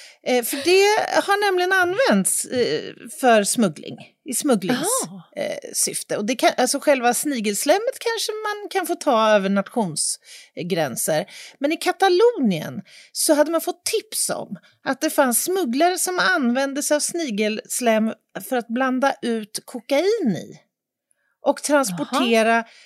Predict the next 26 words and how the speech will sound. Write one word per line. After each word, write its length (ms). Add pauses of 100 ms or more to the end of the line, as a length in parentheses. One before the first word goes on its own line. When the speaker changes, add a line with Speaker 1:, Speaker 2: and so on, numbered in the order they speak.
(200)
Speaker 1:
eh, 340
liksom 440
förpackat 840
som 460 (200)
kosmetika. 960 (1120)
Speaker 2:
Ja, 200
just 260
det. 140 (200)
Speaker 1:
Ja, 340
och 180
efter 260
att 160
då 220 (140)
ha 160 (200)
jobbat 500
upp 400
de 160
här 100
tipsen 720 (420)
så 140
konstaterar 720
man 120
att 160
det 80
var 320
ett 140